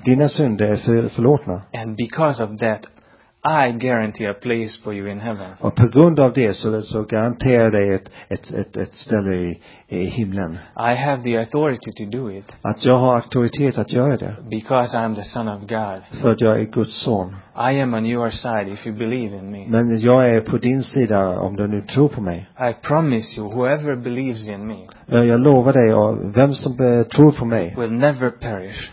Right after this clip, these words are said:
Speaker 1: kommer inte att förgås.
Speaker 2: but has eternal life."
Speaker 1: Man har evigt liv.
Speaker 2: A place in heaven.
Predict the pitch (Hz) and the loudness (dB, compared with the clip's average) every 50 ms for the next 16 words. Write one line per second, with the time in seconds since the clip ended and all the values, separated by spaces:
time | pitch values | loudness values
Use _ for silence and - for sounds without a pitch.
0 | - _ _ - - 104 104 110 120 127 123 107 - - 120 110 107 - - 123 | -20 _ _ -10 -8 -6 -6 -4 -4 -4 -4 -4 -4 -4 -4 -4 -4 -4 -4 -4
1 | 104 101 85 80 - - - 113 107 104 110 123 120 110 110 104 - 120 113 110 | -2 -2 -4 -4 -4 -4 -2 -2 -2 -2 -2 -4 -4 -4 -6 -6 -4 -4 -2 -2
2 | 104 101 95 101 104 98 95 92 - - - - 98 101 101 95 107 104 113 113 | -2 -2 -4 -4 -4 -6 -6 -10 -14 -18 -14 -8 -6 -4 -4 -2 -2 -2 -2 -2
3 | 107 95 98 98 - 101 104 101 90 - - - 117 113 - - 131 135 139 131 | -2 -2 -4 -8 -8 -6 -6 -4 -4 -6 -6 -6 -6 -4 -2 0 2 2 2 2
4 | 120 - - 107 104 101 104 113 110 104 95 90 90 | 0 0 -2 -4 -4 -4 -4 -6 -6 -6 -8 -10 -12